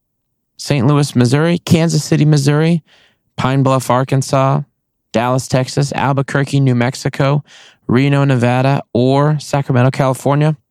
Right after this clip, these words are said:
Excuse me, not <laughs> Sacramento. We don't trap coyotes there because it is dang near impossible to do so. So if you're in any of those other areas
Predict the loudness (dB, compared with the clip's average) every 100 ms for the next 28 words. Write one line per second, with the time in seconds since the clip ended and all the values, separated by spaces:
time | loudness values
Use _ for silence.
0 | _ _ _ -8 -2 -2 -2 -4 -6 _
1 | _ -2 -2 -8 _ _ -4 -2 0 0
2 | 0 0 -4 -6 -8 -12 -20 -20 _ _
3 | 0 0 2 -2 -2 -2 0 0 -2 -2
4 | -4 -8 _ _ _ _ _ -4 -2 0
5 | -2 -4 -4 -2 0 -2 -2 -2 -2 -2
6 | 0 0 -2 -2 -2 -4 -4 -4 -2 -4
7 | -4 -8 -8 -6 -4 -6 -8 -16 -6 0
8 | 2 2 0 0 0 2 2 0 -2 _
9 | -2 0 -2 -2 -2 -2 -4